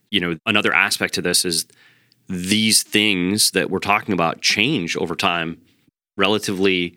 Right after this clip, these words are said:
for, for various reasons, lots of different reasons, right? Some because, you know, the business has made a choice, because the market changes, because the people change, you know, there's lots of different reasons. But, you know, we, you know, individually for us, uh, you know, like we've said,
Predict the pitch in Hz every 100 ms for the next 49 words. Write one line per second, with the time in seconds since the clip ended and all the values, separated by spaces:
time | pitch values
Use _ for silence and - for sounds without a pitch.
0 | - - 127 180 165 127 95 101 82 80
1 | - 107 110 92 90 87 - 80 71 -
2 | 87 85 - - - - 113 107 95 101
3 | 101 87 - - 95 85 82 78 92 95
4 | 90 85 92 78 - 139 117 - - -
5 | - - _ 101 - 90 85 87 107 104
6 | 110 - 113 98 95 92 85 85 - 87
7 | 80 - - - 165 131 113 - 104 95
8 | 87 87 98 85 85 87 104 104 95 95
9 | 76 98 139 120 90 85 - - - -
10 | - - 98 - - 101 85 80 90 110
11 | 120 113 98 - _ _ _ - 90 80
12 | 104 92 87 135 98 85 80 - 113 98
13 | - - - - - - 95 90 - 104
14 | 87 82 90 92 85 101 90 82